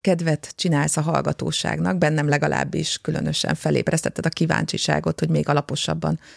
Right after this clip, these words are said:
tanulmányozzam a Bibliát, mert hogy egészen hétköznapi nyelvezettel, ö, tudod elmagyarázni a, a történetet.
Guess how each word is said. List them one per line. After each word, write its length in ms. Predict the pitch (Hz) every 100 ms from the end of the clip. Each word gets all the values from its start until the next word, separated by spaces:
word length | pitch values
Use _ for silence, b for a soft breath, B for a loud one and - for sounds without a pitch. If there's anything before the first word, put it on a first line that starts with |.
| B
tanulmányozzam 720 | - 165 160 156 151 80 - 147
a 40 |
Bibliát, 640 | - 147 - 175 196 202 B B -
mert 220 | 160 -
hogy 100 | 175
egészen 640 | 170 165 156 - 151 156 B B _
hétköznapi 720 | 190 175 - - 156 - 156
nyelvezettel, 1120 | 78 76 76 80 - 76 - - 71 71 110 - _ _ _ _ _ _ _ _ _ _ -
ö, 60 | 180 -
tudod 280 | 180 165 160
elmagyarázni 960 | 160 165 160 156 143 - - 175 165 b b b b _
a, 120 | 80 80 78 - _
a 80 | - -
történetet. 840 | 165 180 185 190 190 202 202 196